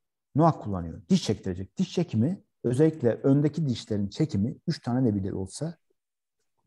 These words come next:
e, bunlar minör, hatta minör kanamaya bile hafif kanamalar dönüyor.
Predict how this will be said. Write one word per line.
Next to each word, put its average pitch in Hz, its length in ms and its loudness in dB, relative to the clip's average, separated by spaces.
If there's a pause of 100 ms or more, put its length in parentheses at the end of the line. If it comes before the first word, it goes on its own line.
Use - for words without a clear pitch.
(220)
e, 113 340 2
bunlar 139 220 2
minör, 120 500 2 (240)
hatta 113 260 -6
minör 135 300 2
kanamaya 135 340 4
bile 110 160 2
hafif 151 520 -6
kanamalar 98 480 -4
dönüyor. 123 280 -2